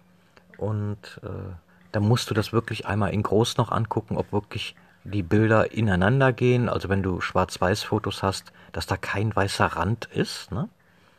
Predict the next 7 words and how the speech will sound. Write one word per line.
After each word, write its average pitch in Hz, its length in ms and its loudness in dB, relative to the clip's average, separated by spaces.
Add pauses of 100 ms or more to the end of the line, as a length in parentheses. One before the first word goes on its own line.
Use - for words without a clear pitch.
(1000)
Und, 92 720 -6
äh, 82 220 -10 (2000)
je 95 160 0
nachdem, 95 420 0
ich - 220 -2
wollte 110 240 4
ja 98 200 6